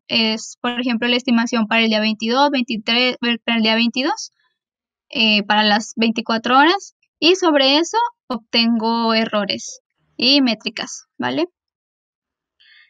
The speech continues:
Entonces, pues, ya este sí como que, esa es como la metodología que sigo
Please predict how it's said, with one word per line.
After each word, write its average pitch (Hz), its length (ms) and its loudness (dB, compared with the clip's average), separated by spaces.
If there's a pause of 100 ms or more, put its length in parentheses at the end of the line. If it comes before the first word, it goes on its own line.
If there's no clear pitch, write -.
(120)
Entonces, 247 480 -2
pues, 233 140 -2
ya 226 180 2
este 240 220 -4
sí 247 160 -2
como 262 260 -2
que, 220 220 -2
esa 233 200 -4
es 233 120 -6
como 269 180 0
la 262 140 2
metodología 233 760 -2
que 262 160 -4
sigo 277 460 -2